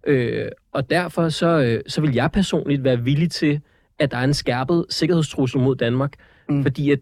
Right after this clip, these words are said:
Speaker 1: øh, det, at, øh, mine børn og kommende børn, mine kommende børn og børnebørn kan ytre sig, det synes jeg er langt vigtigere, end at jeg skal være bange.
Speaker 2: Nu taler vi om al-Qaida og sikkerhedstrusler, og så jeg ved, jeg ved ikke hvad, og hvis vi har ringet Lars Løkke op,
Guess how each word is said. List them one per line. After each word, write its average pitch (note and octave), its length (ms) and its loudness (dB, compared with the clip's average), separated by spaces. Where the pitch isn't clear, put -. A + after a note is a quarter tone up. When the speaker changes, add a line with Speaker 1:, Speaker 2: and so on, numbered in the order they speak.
Speaker 1:
øh, C#3 180 -2
det, E3+ 200 4
at, D#3 100 0
øh, B2+ 180 0
mine D#3 260 2
børn C3+ 240 0
og C3 120 -2
kommende D#3 260 2
børn, C#3 280 0
mine D#3 180 2
kommende F3 260 0
børn A#2 280 -2
og C3 140 -4
børnebørn C3+ 400 2
kan D3 120 -4
ytre C#3+ 200 -4
sig, B2+ 160 -4
det C#3+ 80 0
synes D3+ 200 -2
jeg D#3+ 40 4
er C3 40 2
langt C#3 260 -4
vigtigere, B2+ 420 0
end A#2+ 120 0
at A#2 120 -4
jeg A#2+ 80 -2
skal A#2 140 -4
være A2 100 0
bange. A2 280 -6
Speaker 2:
Nu F3+ 60 2
taler A3 240 0
vi F#3+ 120 0
om E3+ 100 -2
al-Qaida D#3 640 0
og D#3+ 180 -2
sikkerhedstrusler, E3+ 840 -2
og C#3+ 120 -2
så - 120 -4
jeg D3+ 80 0
ved, D#3 100 -4
jeg D#3+ 120 2
ved F3 140 0
ikke E3+ 160 -2
hvad, D3+ 240 2
og D#3 100 0
hvis D3 160 -4
vi E3 60 0
har D3+ 100 2
ringet D#3 200 0
Lars D3 220 0
Løkke G#3 180 2
op, E3 160 0